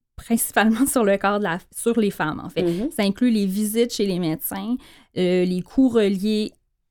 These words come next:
Speaker 1: aux
Speaker 2: Oui.
Speaker 1: moyens de contraception, au coût des visites, de prendre congé pour <laughs> aller chez le médecin, de prendre rendez-vous, essayer de trouver quelqu'un.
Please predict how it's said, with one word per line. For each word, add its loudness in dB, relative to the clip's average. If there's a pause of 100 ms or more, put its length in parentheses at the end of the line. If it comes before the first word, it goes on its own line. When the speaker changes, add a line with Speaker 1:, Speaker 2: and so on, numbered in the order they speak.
(200)
Speaker 1:
aux 4
Speaker 2:
Oui. 6
Speaker 1:
moyens 2
de -6
contraception, 0 (100)
au 2
coût -6
des -2
visites, -2
de 0
prendre 0
congé 2
pour 2 (100)
<laughs> -10
aller 8
chez -2
le 4
médecin, -2
de -2
prendre 0
rendez-vous, 0
essayer -2
de -8
trouver -2
quelqu'un. 0